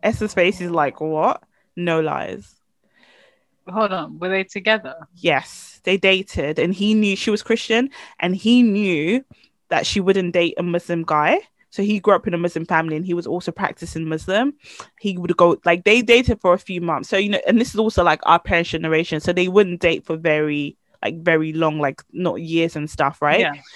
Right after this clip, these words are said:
Speaker 1: Um, so they dated for months and stuff, and he, they go to church, like, do all that stuff together as well. And the way she found that was, <laughs> I remember my friend telling me, she was like,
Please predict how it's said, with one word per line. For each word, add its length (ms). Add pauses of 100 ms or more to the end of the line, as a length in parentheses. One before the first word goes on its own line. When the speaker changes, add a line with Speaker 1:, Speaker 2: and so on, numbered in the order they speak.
(340)
Speaker 1:
Um, 320
so 120
they 200
dated 420
for 100
months 360
and 120
stuff, 320
and 120
he, 160 (120)
they 180
go 260
to 40
church, 460
like, 160 (300)
do 220
all 200
that 160
stuff 260
together 540
as 180
well. 520 (600)
And 360
the 160
way 240
she 200
found 360
that 160
was, 320
<laughs> 40
I 140
remember 240
my 120
friend 260
telling 280
me, 100
she 180
was 180
like, 320